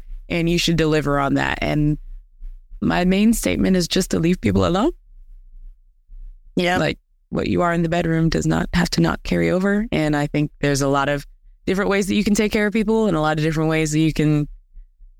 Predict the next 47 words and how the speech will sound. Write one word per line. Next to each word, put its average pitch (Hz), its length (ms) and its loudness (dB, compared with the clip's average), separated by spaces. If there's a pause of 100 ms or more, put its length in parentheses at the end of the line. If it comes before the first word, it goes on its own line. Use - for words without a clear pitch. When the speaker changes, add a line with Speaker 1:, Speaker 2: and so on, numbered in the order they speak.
(520)
Speaker 1:
care 185 160 0
for 170 100 -2
the 165 60 0
people 170 180 2
that 156 120 0
you're 143 100 -2
fucking. 147 420 -4 (120)
And 160 300 0
it 160 100 0
doesn't 170 300 2
have 160 220 2
to 151 100 -4
just 151 380 -2
be 139 640 2 (140)
left 143 380 0
to 139 540 2 (140)
one 147 200 2
role 143 180 2
or 135 100 2
the 139 120 2
other. 143 260 0 (340)
This 190 200 -2
is 160 120 -2
how 156 400 0 (180)
dominance 180 400 0
and 175 100 -4
submission 185 680 0
carries 185 400 0
over 156 480 0 (760)
Speaker 2:
Yeah. 185 180 2
Speaker 1:
into 180 260 2
these 190 200 2
Speaker 2:
Yeah. 214 60 2
Speaker 1:
areas. 175 340 0
And 151 120 2
then 156 140 2
you 165 100 2
say, 160 320 0
then 170 200 0
you 185 80 2
put 190 140 -2
limitations 185 560 0
on 180 100 0
what 180 120 -2
people 175 180 0
can 185 120 2
do. 180 300 2